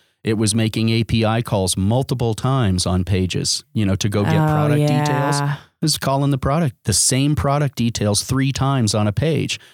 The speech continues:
Speaker 1: I called up the old developers. I'm like, "Hey, I noticed this. What's a-, oh, we never noticed that."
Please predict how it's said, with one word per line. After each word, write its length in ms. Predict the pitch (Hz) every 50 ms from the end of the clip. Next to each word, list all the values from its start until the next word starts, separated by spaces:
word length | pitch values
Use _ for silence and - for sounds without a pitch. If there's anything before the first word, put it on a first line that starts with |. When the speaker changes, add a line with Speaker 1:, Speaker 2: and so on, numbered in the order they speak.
| _ _ _ _
Speaker 1:
I 80 | 104 104
called 320 | - - 127 123 120 123
up 120 | 123 113 -
the 120 | 120 120
old 160 | 117 123 120
developers. 560 | 120 110 107 113 127 147 139 - 101 95 -
I'm 100 | 101 101 104
like, 220 | 107 107 110 -
"Hey, 240 | - - 185 240 175
I 60 | 123
noticed 360 | 117 113 139 190 196 151 -
this. 160 | - 135 - -
What's 140 | 123 -
a-, 60 | 143 - - _ _ _ _ _ _ _ _ _
oh, 160 | 165 180 180
we 140 | 156 151 160
never 260 | 160 165 160 165 156
noticed 420 | 156 151 165 196 196 170 - - -
that." 280 | 90 82 82 82 -